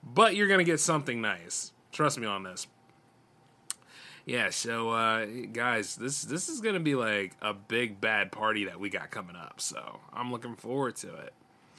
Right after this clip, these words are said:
Uh, meanwhile, however, I've already said too much, so I gotta go ahead and get ready to vanish outta here. So we'll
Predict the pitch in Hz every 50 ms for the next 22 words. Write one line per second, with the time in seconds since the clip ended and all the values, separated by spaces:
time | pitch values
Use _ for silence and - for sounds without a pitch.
0 | - - - - - - - - 131 135 139 135 135 156 202 240 277 285 220 131
1 | 107 98 95 95 98 101 104 104 101 101 101 101 98 95 98 117 165 214 240 240
2 | - _ _ _ _ _ _ _ _ _ _ - - - - - - - 131 131
3 | 139 143 131 131 127 120 120 - - - 165 160 143 - - 113 107 110 107 107
4 | 101 - - 113 113 123 127 135 123 120 110 120 117 120 120 117 113 107 107 117
5 | - 110 117 117 110 104 107 101 107 127 135 131 120 110 - - 107 104 101 101
6 | 98 101 104 101 95 90 - - - - - - - - 156 147 147 143 131 127
7 | 135 156 175 165 156